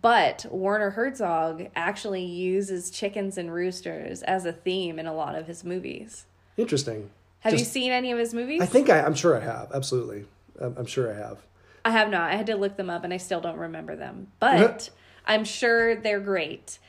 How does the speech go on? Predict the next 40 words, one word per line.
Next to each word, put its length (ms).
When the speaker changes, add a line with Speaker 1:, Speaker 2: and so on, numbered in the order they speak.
Speaker 1:
And 520
they 220
have 260
chickens 720
in 200
them. 340
Speaker 2:
What 160
about, 300
what 120
about, 320
uh, 140
Jim 260
Harbaugh? 380
Speaker 1:
Jim 260
Harbaugh 500
is 100
a 80
big 240
one 240
too. 480
Speaker 2:
The, 160
uh, 180
the, 140
the, 160
he's, 180
was 160
he, 60
where's 280
he 60
at 100
now? 100
Michigan 340
State 300
or 120
coaching 320
Michigan 480
or 100
one 160
of 80
those 420